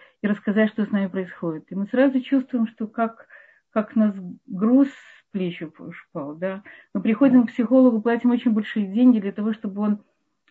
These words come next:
посидел напротив нас, покачал головой, сказал: «Я тебя понимаю, ты чувствуешь, э, печаль, ты чувствуешь обиду,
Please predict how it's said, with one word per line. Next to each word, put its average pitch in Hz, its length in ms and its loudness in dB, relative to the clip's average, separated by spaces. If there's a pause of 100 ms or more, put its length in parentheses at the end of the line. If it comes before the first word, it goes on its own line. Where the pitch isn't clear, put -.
посидел 214 360 0
напротив 214 480 0
нас, 233 340 2
покачал 202 440 -4
головой, 190 600 -2 (460)
сказал: 190 640 -2 (360)
«Я 190 140 -2
тебя 180 260 -6
понимаю, 196 760 0
ты 180 100 -12
чувствуешь, 175 760 -14 (600)
э, 165 340 -4 (1040)
печаль, 208 480 0
ты 180 160 -10
чувствуешь 170 500 -10
обиду, 170 600 -4